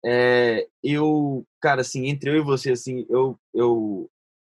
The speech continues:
enquanto tiver pra mim, vai ter que ter pras outras pessoas que tão comigo, tá ligado? Tipo, e eu, sinceramente, acredito que, é, a, se eu, assim,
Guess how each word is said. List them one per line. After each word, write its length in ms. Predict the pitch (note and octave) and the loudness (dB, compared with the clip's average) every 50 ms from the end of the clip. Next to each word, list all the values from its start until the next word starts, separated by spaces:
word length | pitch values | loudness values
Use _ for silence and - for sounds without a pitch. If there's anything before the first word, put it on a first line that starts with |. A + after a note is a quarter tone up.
| _ _ _ _ - | _ _ _ _ -6
enquanto 360 | C3+ C#3 C3+ D#3 E3+ F#3 F#3+ | -6 -4 0 0 0 0 0
tiver 280 | - D#3+ D3 D3+ C#3+ C#3 | -2 -2 0 0 0 0
pra 160 | D3 C3+ B2+ | 0 0 0
mim, 140 | C3 C3+ B2+ | 0 0 0
vai 200 | A#2 B2+ C3+ D3+ | 0 0 0 0
ter 180 | - - C#3+ C#3 | -2 -4 -6 -6
que 100 | - - | -4 0
ter 140 | - B2+ A#2+ | 0 0 0
pras 180 | - A#2+ A2 A#2 | 0 -2 -2 -2
outras 160 | A2+ A2 - | -6 -6 -4
pessoas 380 | - A2+ - - A2+ A2 A2 | -6 -6 -4 -4 -4 -4 -6
que 80 | - _ | -6 _
tão 160 | - A#2 A#2 | -2 -2 -2
comigo, 480 | A#2 - A2 A2 G#2+ A2+ A2 A#2 A#2+ - _ _ _ _ _ _ _ | -2 -4 -4 -2 0 0 0 -2 -4 -6 _ _ _ _ _ _ _
tá 60 | - A2 | -2 0
ligado? 340 | A2+ A#2+ B2 B2+ B2+ A#2+ | 2 4 4 4 2 0
Tipo, 680 | A#2+ - B2+ A#2+ - - B2+ B2 B2 B2 A#2+ A2+ G#2+ G#2 _ _ _ _ _ _ _ _ - | -2 -4 -6 -8 -2 0 2 4 6 6 4 2 0 -2 _ _ _ _ _ _ _ _ -6
e 160 | B2 B2+ C3 | -2 0 2
eu, 440 | C3 B2+ B2+ C3 C3 B2+ A#2 A2 - _ | 2 4 4 4 2 2 -2 -4 -8 _
sinceramente, 760 | - - C#3 C3+ D3 D3+ D3 D3 C#3 C#3 C#3+ D3 D3+ C#3+ - C#3+ | -12 -8 -6 -2 0 2 2 2 0 -2 -4 -4 -4 -4 -2 -4
acredito 480 | B2+ - C#3 B2 B2 C#3 C3+ C#3+ C#3 | -4 -4 -6 -6 -6 -6 -8 -10 -12
que, 340 | - - C3+ C3 B2+ A#2+ - _ _ _ _ _ _ - A2+ | -10 -8 -6 -4 -4 -6 -8 _ _ _ _ _ _ -4 0
é, 400 | A#2+ A#2+ A#2 A2+ A2 G#2+ G2 - _ _ _ _ _ _ _ _ _ _ _ _ _ _ _ _ _ - - | 0 2 2 2 0 -2 -4 -6 _ _ _ _ _ _ _ _ _ _ _ _ _ _ _ _ _ -2 0
a, 160 | C#3 - - _ _ _ _ _ _ | 0 0 -2 _ _ _ _ _ _
se 220 | - - - - F3+ | -18 -6 0 2 4
eu, 140 | F3+ F#3 D3+ - - - - _ - - | 4 2 0 -2 -12 -14 -14 _ -8 -6
assim, 320 | - C#3 D3+ D#3 D3 C3 | -6 -4 -2 -4 -4 -4